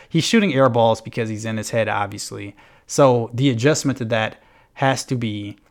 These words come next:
he doesn't have touch anyway. Even his layups don't really have touch. So it's like, to me, it's a failed experiment at this point. Uh, Jason Kidd and all those guys did their, did their work. There's no time machine for that.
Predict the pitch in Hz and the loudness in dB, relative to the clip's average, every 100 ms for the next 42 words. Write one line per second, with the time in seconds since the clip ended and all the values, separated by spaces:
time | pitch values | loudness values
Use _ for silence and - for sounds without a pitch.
0 | _ - 220 208 202 185 190 180 170 135 | _ 4 6 8 6 6 6 6 4 -4
1 | 104 101 139 185 180 139 147 135 - 131 | -4 -6 0 2 2 4 4 2 2 -4
2 | 113 123 117 107 104 - 113 - - - | -2 -2 -2 -2 -2 -4 -8 -8 -12 -6
3 | 135 123 120 131 120 - _ _ _ - | -2 -2 0 0 0 -4 _ _ _ 0
4 | 165 165 - 120 135 127 - 127 120 117 | 2 2 0 0 0 0 -4 -4 -2 -4
5 | 110 113 110 - 110 104 - _ _ _ | -6 -8 -10 -10 -10 -10 -12 _ _ _
6 | _ _ _ - 127 113 104 120 123 127 | _ _ _ -4 0 0 0 -2 -2 -4
7 | 117 127 113 107 107 - _ _ _ - | -4 -4 -2 -4 -8 -14 _ _ _ -10
8 | 120 104 101 110 120 110 113 107 104 101 | -8 -6 0 2 2 2 2 2 2 0
9 | 104 107 110 113 110 107 _ - 107 113 | -4 -6 -2 0 0 -2 _ -8 -4 -2
10 | 107 101 98 - - _ _ _ 113 104 | -2 -2 -6 -10 -20 _ _ _ -8 -4
11 | 110 107 110 107 107 110 104 104 98 98 | -4 -2 -2 -2 -6 -10 -12 -10 -8 -8
12 | - | -12